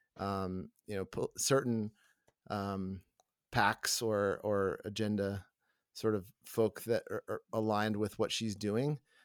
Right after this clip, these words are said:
And then she can go back to just, you know, governing or, or being a congressional, uh, representative from Twitter. Um, and it's, that's, that seems to be where we are today, this live action role play. Um, and it explains a lot because it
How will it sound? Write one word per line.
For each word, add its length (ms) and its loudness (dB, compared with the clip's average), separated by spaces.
And 120 -2
then 120 0
she 120 -2
can 160 -2
go 140 2
back 200 2
to 100 -4
just, 200 -2
you 100 -4
know, 200 -4
governing 520 4
or, 140 2
or 220 0
being 320 0
a 40 0
congressional, 720 -2
uh, 140 -2
representative 600 0
from 400 -2
Twitter. 320 6
Um, 460 -4
and 100 0
it's, 380 -2
that's, 460 -2
that 140 6
seems 240 4
to 80 -2
be 100 8
where 200 8
we 120 6
are 140 8
today, 220 -2
this 220 -4
live 220 4
action 280 0
role 240 2
play. 380 -4
Um, 400 -6
and 120 -2
it 120 2
explains 400 4
a 60 2
lot 340 0
because 440 0
it 60 -16